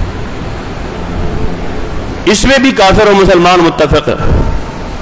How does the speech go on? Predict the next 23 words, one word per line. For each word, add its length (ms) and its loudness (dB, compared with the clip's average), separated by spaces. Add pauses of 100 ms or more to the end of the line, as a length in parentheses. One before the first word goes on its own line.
(1300)
काफिर 340 2
का 120 2
भी 120 2
ये 80 4
अकीदा 360 2
नहीं 220 4
है 80 4
कि 100 2
हाँ 220 6
मुझे 240 4
पता 240 2
है 80 4
कि 80 4
मेरी 180 4
मौत 260 2
कब 140 2
आनी 240 2
है, 80 2
नहीं, 180 2
वो 120 2
ये 140 4
नहीं 140 2
कहता। 240 0